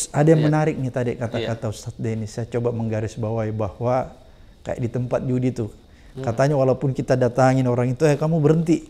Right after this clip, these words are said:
Speaker 2: Hmm.
Speaker 1: gitu ya, atau yang punya
Speaker 2: Hmm.
Speaker 1: kasih, "Kamu berhenti, kalau tidak gua gamperin kamu, gua tembak
Speaker 2: Oh,
Speaker 1: kamu."
Speaker 2: betul.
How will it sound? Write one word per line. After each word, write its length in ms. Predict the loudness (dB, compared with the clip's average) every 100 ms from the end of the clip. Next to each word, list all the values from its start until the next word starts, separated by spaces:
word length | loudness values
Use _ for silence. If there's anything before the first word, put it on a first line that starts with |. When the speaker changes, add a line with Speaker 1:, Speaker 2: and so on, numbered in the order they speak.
| -16
Speaker 2:
Hmm. 160 | -8 -6
Speaker 1:
gitu 140 | -4
ya, 140 | -4 -6
atau 340 | -4 -2 0
yang 160 | -2 -2
punya 220 | -2 -4
Speaker 2:
Hmm. 60 | -4
Speaker 1:
kasih, 120 | -8 -16 -20 -6
"Kamu 200 | -2 0
berhenti, 280 | 4 4 4
kalau 200 | 4 4
tidak 280 | 6 6 4
gua 300 | 4 2 0
gamperin 640 | 0 0 0 0 -2 -2
kamu, 280 | -2 -2 0
gua 240 | -2 0 -2
tembak 380 | 0 0 2 0
Speaker 2:
Oh, 100 | 0
Speaker 1:
kamu." 180 | -2 -4
Speaker 2:
betul. 180 | -8